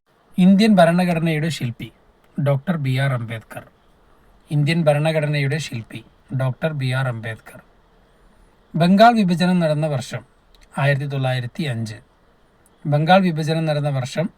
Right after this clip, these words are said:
ആയിരത്തി തൊള്ളായിരത്തി അഞ്ച്. ഇന്ത്യൻ നാഷണൽ കോൺഗ്രസ് സ്ഥാപിച്ചത്?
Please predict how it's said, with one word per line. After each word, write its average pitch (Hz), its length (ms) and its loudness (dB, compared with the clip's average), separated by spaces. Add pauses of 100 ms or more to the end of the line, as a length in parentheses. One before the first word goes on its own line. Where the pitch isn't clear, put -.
ആയിരത്തി 139 280 -2
തൊള്ളായിരത്തി 127 540 -4
അഞ്ച്. 113 320 -8 (1040)
ഇന്ത്യൻ 208 320 4
നാഷണൽ 214 320 4
കോൺഗ്രസ് 170 380 -2
സ്ഥാപിച്ചത്? 131 680 -6